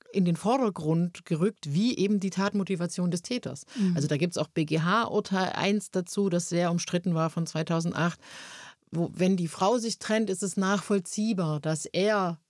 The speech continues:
Speaker 1: äh, Wut, Enttäuschung, Verzweiflung darüber empfindet, weil er sich dessen beraubt fühlt, was er, ähm, zu verlieren glaubt.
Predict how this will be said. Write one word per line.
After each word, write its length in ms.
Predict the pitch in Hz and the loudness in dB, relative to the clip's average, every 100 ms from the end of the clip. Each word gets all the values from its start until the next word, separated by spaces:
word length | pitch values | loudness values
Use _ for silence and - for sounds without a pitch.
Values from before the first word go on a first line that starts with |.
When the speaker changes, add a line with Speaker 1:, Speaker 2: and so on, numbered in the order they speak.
| _ _ _ | _ _ _
Speaker 1:
äh, 240 | - 170 160 | -2 0 2
Wut, 520 | 156 160 208 226 - | 0 2 4 2 2
Enttäuschung, 640 | 180 175 175 202 190 180 | 0 2 2 2 2 -2
Verzweiflung 800 | - 151 - 160 190 226 214 202 | -2 -10 -4 0 0 0 0 0
darüber 340 | 180 196 190 | 0 2 0
empfindet, 560 | 160 175 - 226 233 233 - - - | 0 0 2 2 4 0 -4 -20 -10
weil 540 | 156 147 165 190 214 - | -2 2 4 4 2 0
er 300 | 180 190 202 - - - | 0 0 -2 -6 -18 -16
sich 220 | - 170 - | -4 -2 0
dessen 320 | 147 196 196 | 0 2 2
beraubt 640 | 170 - 156 233 - - | 0 0 0 0 -2 -16
fühlt, 340 | - 190 220 - | -2 0 0 -2
was 200 | 170 - | -4 0
er, 240 | 180 208 - | 0 0 0
ähm, 520 | 175 175 175 170 165 | 0 2 2 0 -2
zu 120 | - | -4
verlieren 480 | 190 208 226 233 147 | -2 2 4 2 0
glaubt. 560 | 131 135 139 143 - | -2 -4 -4 -4 -8